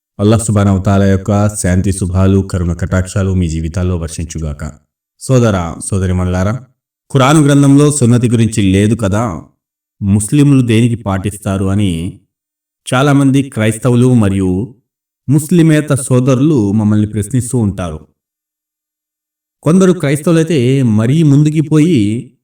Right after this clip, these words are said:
"మీరు సున్నతి పాటిస్తుంది మా బైబిల్లో చూసే కదా" అని చెప్పుకునేవారు కూడా ఉన్నారు.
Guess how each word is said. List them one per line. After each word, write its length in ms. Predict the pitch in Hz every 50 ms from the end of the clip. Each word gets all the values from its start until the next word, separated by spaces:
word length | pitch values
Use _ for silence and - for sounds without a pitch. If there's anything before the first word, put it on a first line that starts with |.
| _ _ _ -
"మీరు 280 | 107 117 135 156 165 160
సున్నతి 420 | 165 - 139 131 139 156 151 151
పాటిస్తుంది 960 | 139 - 113 113 123 135 139 139 - - 120 120 139 147 143 120 104 107 117
మా 160 | 117 113 107
బైబిల్లో 480 | 104 101 107 110 123 135 139 143 139 139 135 135
చూసే 220 | 123 117 - 131 113
కదా" 260 | - 104 98 107 117
అని 600 | 120 123 110 104 110 107 98 92 98 104 101 107 _ _ _ _ _ _ _ _ _ _ _ _ _ _ - -
చెప్పుకునేవారు 640 | 117 117 117 120 135 131 147 147 147 135 131 135 135
కూడా 560 | 131 - 139 139 135 120 107 107 98 104 131 - -
ఉన్నారు. 340 | 123 110 104 95 87 78 73